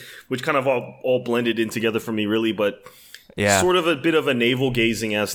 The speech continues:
Speaker 1: to what it, I don't know, what is he tr-, what is he having a crisis over exactly? This is my,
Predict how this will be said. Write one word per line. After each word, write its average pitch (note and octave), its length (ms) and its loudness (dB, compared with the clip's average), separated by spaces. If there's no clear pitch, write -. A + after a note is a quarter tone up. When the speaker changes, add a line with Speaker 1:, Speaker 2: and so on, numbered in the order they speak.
Speaker 1:
to G2+ 580 -2
what G#2 760 -2
it, A#2 680 -2
I A#2 60 -4
don't C3 100 2
know, A#2 180 0
what A#2+ 180 -2
is B2+ 120 -2
he C3+ 120 -2
tr-, - 160 -8
what C3 200 0
is G#3+ 120 0
he A#3+ 80 0
having F#3 260 0
a C3 40 -2
crisis C#3 460 -4
over D#2 460 -4
exactly? F2 560 -8
This D3+ 120 -4
is G3+ 120 -2
my, F3 160 0